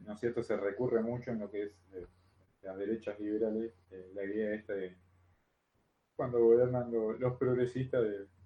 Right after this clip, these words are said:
instalar la idea de que se quieren implementar dictaduras comunistas, ¿no? Esta idea del castrochavismo, este, lejos está de eso, eh, sino como bien describías,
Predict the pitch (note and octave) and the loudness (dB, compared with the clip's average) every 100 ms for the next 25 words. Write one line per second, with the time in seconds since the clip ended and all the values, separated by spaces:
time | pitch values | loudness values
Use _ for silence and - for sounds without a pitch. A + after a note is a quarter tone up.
0 | - B2 - A2+ A#2 A#2 A2+ A2 A#2 G#2+ | -12 -12 -2 2 2 4 2 4 4 2
1 | G2 G2 F#2 F2+ - _ _ _ _ - | 0 -4 -6 -6 -10 _ _ _ _ -20
2 | - G#2+ A2+ G#2+ G2+ G2 F#2 F#2+ G2+ G2 | -12 -2 0 -2 -4 -6 -6 -4 -4 -4
3 | - F2+ G2 F#2+ G2 F#2+ F#2+ F#2+ F#2+ F#2 | -6 -4 -4 -6 -10 -10 -12 -4 -2 -2
4 | - F#2+ F#2 F#2 - _ G2 - F#2+ F#2+ | -8 -20 -18 -20 -20 _ -20 -16 -14 -10
5 | F#2 F2 F2+ F2+ _ G2 - G2 F2+ F#2+ | -12 -12 -18 -20 _ -6 -4 -4 -4 -2
6 | F#2 G2 G2+ G2 G2 G2 F2+ F2 - _ | -2 -2 -2 -2 -2 -6 -10 -16 -20 _
7 | - - _ _ _ _ _ _ _ _ | -20 -20 _ _ _ _ _ _ _ _
8 | _ G2 - - F#2 - F#2+ A#2 A#2 G2 | _ -20 -20 -16 -16 -16 -6 -4 -4 -6
9 | F#2+ G#2+ G2+ G#2 G2 G#2+ A#2 - _ _ | -4 -2 0 0 0 -2 -4 -6 _ _
10 | - - _ _ _ G2 F#2 - A2 A#2 | -20 -20 _ _ _ -16 -16 -16 -8 -4
11 | A2+ G#2 G2 F#2 F2+ - A2 A2 A2 - | -4 -4 -8 -12 -16 -16 -10 -8 -8 -6
12 | G#2+ G#2+ A2+ | -4 -2 -2